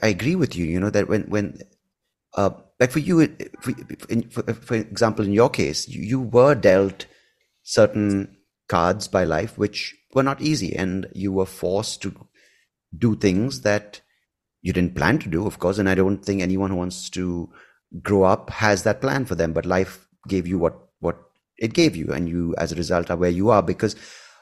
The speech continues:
of certain things that happened and didn't happen. But what I'm seeing is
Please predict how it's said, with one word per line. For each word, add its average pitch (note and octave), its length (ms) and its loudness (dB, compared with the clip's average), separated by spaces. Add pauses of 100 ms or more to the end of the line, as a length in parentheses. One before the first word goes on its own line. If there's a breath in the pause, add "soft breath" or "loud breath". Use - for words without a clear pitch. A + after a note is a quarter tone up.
(120)
of B2+ 120 4
certain B2+ 340 8
things A#2 240 0
that G2+ 220 0
happened G2 420 0
and G2 100 0
didn't B2 200 2
happen. D#2+ 320 -4
But A#2+ 360 4 (800)
what C3 160 4
I'm D3 260 0
seeing E3 300 -4
is C3+ 160 -4